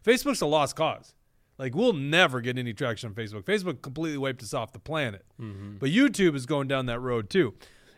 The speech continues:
Speaker 1: Before we get into the biggest subject that we gotta talk about is YouTube's new ban, I wanna let you guys know about this. Um, it was just announced today that there will be, um, gun control legislation in the Minnesota House. Dawson, will you please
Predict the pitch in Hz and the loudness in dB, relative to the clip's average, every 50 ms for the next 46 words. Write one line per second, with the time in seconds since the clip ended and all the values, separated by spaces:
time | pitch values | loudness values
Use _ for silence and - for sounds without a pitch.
0 | _ _ _ - 190 175 - 202 220 262 294 285 277 254 202 233 226 220 214 180 | _ _ _ -6 -6 -4 2 4 6 6 6 6 4 2 4 4 4 4 2 0
1 | - 202 175 165 156 131 123 147 185 196 170 160 - - 170 147 127 123 135 120 | 2 0 2 2 0 0 2 4 4 4 4 2 0 0 -4 -4 -4 -6 -8 -8
2 | - 131 131 135 139 123 - 147 131 123 117 113 120 117 107 101 127 135 127 - | -8 -8 -4 -2 -2 -2 0 0 0 0 -2 -2 -4 -4 -4 -6 -6 -8 -6 -6
3 | 131 110 104 110 117 120 120 113 104 123 120 117 107 104 101 _ _ _ _ - | -8 -8 -8 -10 -8 -8 -8 -6 -6 -6 -4 -4 -4 -6 -8 _ _ _ _ -20
4 | _ _ - 165 190 240 262 262 254 233 208 190 185 175 160 170 170 170 160 139 | _ _ 0 2 4 4 6 4 4 4 2 2 0 0 -2 0 0 0 0 0
5 | 151 156 151 151 139 139 135 127 135 147 131 127 - - - - 156 147 139 127 | 0 -2 0 0 0 0 -2 -2 -4 -6 -6 -6 -8 -10 -8 -6 -4 -2 -2 -4
6 | 131 139 - 160 156 147 143 139 123 123 170 160 - - 151 147 143 143 143 131 | -4 -8 -10 -8 -6 -4 -4 -4 -4 -4 -6 -6 -6 -6 -6 -6 -6 -6 -6 -8
7 | - - 131 123 131 127 127 123 123 117 113 113 - - _ _ _ _ _ - | -10 -10 -6 -4 -2 -2 0 0 0 -2 -2 -4 -8 -20 _ _ _ _ _ -6
8 | 139 143 151 156 139 147 147 135 131 127 131 139 - - 139 131 120 113 113 113 | -2 0 0 0 2 2 0 2 2 0 -2 -4 -8 -8 -6 -6 -6 -6 -6 -10
9 | 110 104 143 151 175 180 147 180 151 127 - 156 143 139 143 139 127 - - - | -6 -4 -2 -2 -2 -2 -2 -4 -4 -2 -2 -4 -2 -2 -4 -4 -6 -10 -10 -8
10 | 147 139 139 127 - 135 120 117 117 117 123 131 143 156 151 - 165 139 117 107 | -6 -6 -6 -6 -8 -10 -10 -10 -10 -8 -8 -8 -8 -8 -8 -6 -6 -4 -4 -4
11 | 113 127 156 156 - _ _ _ _ _ - - 165 170 170 - 175 180 180 165 | -2 -4 -4 -6 -10 _ _ _ _ _ -4 0 0 0 0 0 -2 -4 -4 -2
12 | 196 196 185 151 | -2 -2 -2 -2